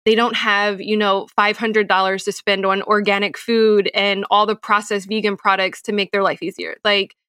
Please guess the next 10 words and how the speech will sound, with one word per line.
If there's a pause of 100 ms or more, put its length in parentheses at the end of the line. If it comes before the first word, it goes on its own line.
(260)
how
can
we
make
this (120)
easy (140)
but (460)
friendly
and
still